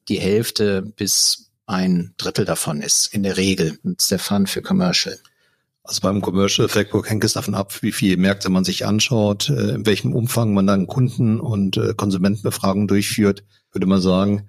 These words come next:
Speaker 2: eine kleine fängt vielleicht bei irgendwo dreißigtausend an, dann geht's hoch, äh, relativ, äh, leicht dann auch in den sechsstelligen Bereich.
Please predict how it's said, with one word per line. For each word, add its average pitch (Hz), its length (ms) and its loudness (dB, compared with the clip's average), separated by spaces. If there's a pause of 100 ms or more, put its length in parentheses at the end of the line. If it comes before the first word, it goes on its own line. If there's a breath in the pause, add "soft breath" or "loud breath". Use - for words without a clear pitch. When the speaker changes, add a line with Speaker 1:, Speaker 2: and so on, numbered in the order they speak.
(120)
Speaker 2:
eine 92 140 -2
kleine 98 320 0
fängt 98 240 -2
vielleicht 98 260 0
bei 101 60 -2
irgendwo 98 220 0
dreißigtausend 95 720 -2
an, 92 220 0
dann 92 100 2
geht's - 300 -2
hoch, 101 340 0
äh, 160 40 0
relativ, 92 1160 0
äh, 165 220 0
leicht 104 320 0
dann 101 100 -2
auch 104 140 -6
in 101 60 0
den 92 60 0
sechsstelligen 90 540 0
Bereich. 92 520 0